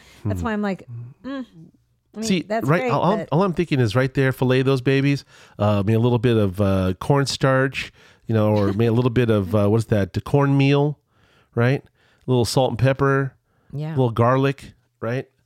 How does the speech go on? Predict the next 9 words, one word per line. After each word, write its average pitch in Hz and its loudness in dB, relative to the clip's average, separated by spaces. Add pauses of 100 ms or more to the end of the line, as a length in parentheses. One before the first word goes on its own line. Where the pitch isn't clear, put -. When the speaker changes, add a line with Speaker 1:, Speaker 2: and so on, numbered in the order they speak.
(440)
Speaker 2:
And 107 2
then, 110 2
uh, 104 4
make 113 2
a 123 2
béarnaise 120 2
sauce, 131 -2 (1040)
crisp - -2
wine, 135 0